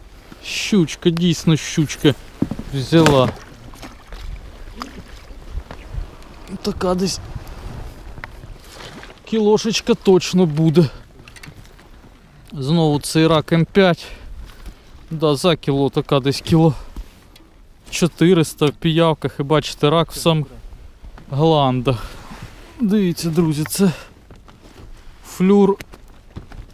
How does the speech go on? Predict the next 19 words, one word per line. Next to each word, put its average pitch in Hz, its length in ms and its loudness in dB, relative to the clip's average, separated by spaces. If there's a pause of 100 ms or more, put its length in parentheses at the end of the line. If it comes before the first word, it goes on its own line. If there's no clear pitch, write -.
(460)
Sunline 170 480 0
Віхард 165 540 0 (800)
нуль 156 200 0
тридцять 160 500 -2
третій. 196 520 0 (2000)
Шкрябала 151 680 2
вона 147 240 2
добре, 147 380 2
он, 127 140 2
бачите, 131 480 -2
він 127 120 0
покоцаний 123 800 -4
тут, - 220 -14 (1120)
але 147 220 0
не 147 140 2
зрізала. 107 520 -2 (1700)
А 131 120 -8
приманочка, 156 800 0
он 123 200 -2